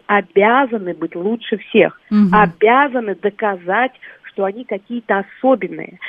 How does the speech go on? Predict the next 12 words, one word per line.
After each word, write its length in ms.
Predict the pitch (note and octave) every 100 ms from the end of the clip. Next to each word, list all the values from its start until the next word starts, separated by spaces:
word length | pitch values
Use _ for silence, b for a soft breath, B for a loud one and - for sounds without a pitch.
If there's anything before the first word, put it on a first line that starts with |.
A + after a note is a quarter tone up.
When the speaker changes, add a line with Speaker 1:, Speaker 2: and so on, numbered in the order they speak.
| B -
Speaker 1:
То 80 | A3
есть 100 | G#3+
они 160 | A3+
тратят 480 | C4 C4+ C4+ B3 E3+ -
колоссальное 960 | G3 G#3 A#3 - C#4 A3 F#3 E3+ E3 - _
усилие 800 | G3+ G3 - - C#4 E4 C4 G3
для 180 | - G3
того, 400 | - G#3+ A#3 D#4
чтобы 360 | - A#3 F3+ F#3
другие 560 | - G#3 - B3 B3+
не 160 | G#3+ G#3
узнали, 720 | G3 E3+ F3+ A3 D#4+ C4+ F3+